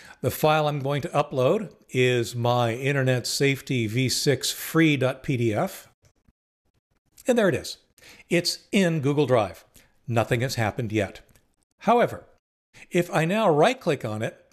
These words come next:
and say, "Open with Google Docs." Google Docs, as you may know, is the equivalent, if you will, to Microsoft Word. It's Google's free online word processor. And you can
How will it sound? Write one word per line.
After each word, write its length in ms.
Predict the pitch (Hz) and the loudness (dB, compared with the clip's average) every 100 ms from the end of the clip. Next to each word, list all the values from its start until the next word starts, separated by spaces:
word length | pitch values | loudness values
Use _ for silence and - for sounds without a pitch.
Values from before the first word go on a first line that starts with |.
| - | -8
and 100 | 131 | -6
say, 320 | - 143 151 - | 0 0 0 0
"Open 420 | 190 - 240 185 | 0 -2 -4 -2
with 440 | 131 113 120 - _ _ _ _ | 0 0 -2 -8 _ _ _ _
Google 340 | 156 175 180 147 | 2 2 2 -2
Docs." 800 | 113 113 110 78 - - - - _ _ 131 | -4 -6 -6 -10 -14 -12 -12 -14 _ _ 2
Google 240 | 220 262 | 2 2
Docs, 400 | 180 151 151 - | 0 0 0 -4
as 300 | - 139 113 | -2 -2 0
you 80 | 131 | -2
may 160 | 120 110 | 0 -2
know, 260 | 104 107 - - | -2 -4 -8 -4
is 360 | 143 131 123 | -2 -2 -4
the 260 | 113 139 139 | 0 0 0
equivalent, 640 | - - 277 233 123 131 | -4 0 2 2 0 0
if 160 | 151 - | -2 -4
you 80 | 120 | 0
will, 180 | 113 131 | 0 0
to 160 | 160 | 0
Microsoft 720 | 131 139 156 151 - 143 131 | 0 0 0 -2 2 0 0
Word. 420 | 117 117 143 113 104 | -2 2 2 2 -2
It's 160 | - | -6
Google's 720 | 139 - 156 196 185 185 175 - - _ | -10 0 2 2 0 -4 -6 -12 -20 _
free 680 | - - 156 165 165 165 - _ _ | -20 -6 -2 0 -2 -4 -10 _ _
online 720 | 139 143 147 127 123 131 123 | 2 2 2 0 0 0 -2
word 260 | 123 120 113 | -2 -4 -4
processor. 680 | - 127 123 117 101 92 - _ - - - _ 285 | 0 0 2 -2 -4 -10 -14 _ -20 -20 -20 _ 0
And 380 | 262 202 214 - - _ | 2 2 0 -8 -20 _
you 240 | 120 185 | 0 0
can 540 | 226 - 202 156 170 | 0 0 0 2 -2